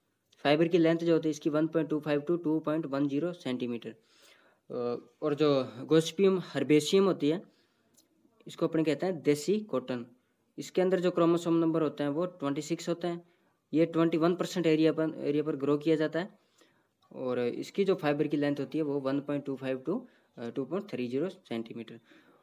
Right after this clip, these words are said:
फिर है Gossypium hirsutum अमेरिकन कॉटन, सबसे ज़्यादा ये ग्रो की जाती है, ये, अ, पचास परसेंट एरिया पर यही ग्रो की जाती है only। फिफ्टी टू, यानी कि इसमें जो क्रोमोसोम होते हैं, वो होते हैं फिफ्टी टू। फाइबर की लेंथ होती है वन पॉइंट एट to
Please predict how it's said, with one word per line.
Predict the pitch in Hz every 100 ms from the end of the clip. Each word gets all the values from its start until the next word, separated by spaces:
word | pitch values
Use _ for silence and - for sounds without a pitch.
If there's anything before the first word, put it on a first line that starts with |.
| _ _ _ _ _ _
फिर | - 165
है | 190 165
Gossypium | 143 165 170 202 196 156
hirsutum | 170 165 160 170 220 - _ _
अमेरिकन | 147 156 160 165 147
कॉटन, | 135 127 113 - _ _
सबसे | - 156 165
ज़्यादा | 170 175 175
ये | 160
ग्रो | 160 160
की | 156 147
जाती | 143 147
है, | 170 - _ _ _ _ _ _
ये, | 135 143
अ, | 135 131 131 127
पचास | 143 160 160
परसेंट | 151 143 147
एरिया | 147 139
पर | 139 135
यही | 147
ग्रो | 151 143
की | 123 127
जाती | 123 123
है | 127
only। | 120 151 - _ _ _ _ _ _ _
फिफ्टी | - 160 170 165
टू, | 143 117 120
यानी | 123 135
कि | 147
इसमें | 147 151
जो | 147
क्रोमोसोम | 143 143 151 156
होते | 139 135
हैं, |
वो | 135
होते | 127 127
हैं |
फिफ्टी | 131 127
टू। | 160 180 180 _ _
फाइबर | - 127 143
की | 147
लेंथ | 139 143
होती | 131 156
है | 147
वन | 135
पॉइंट | 131 139 135
एट | 127 131
to | 170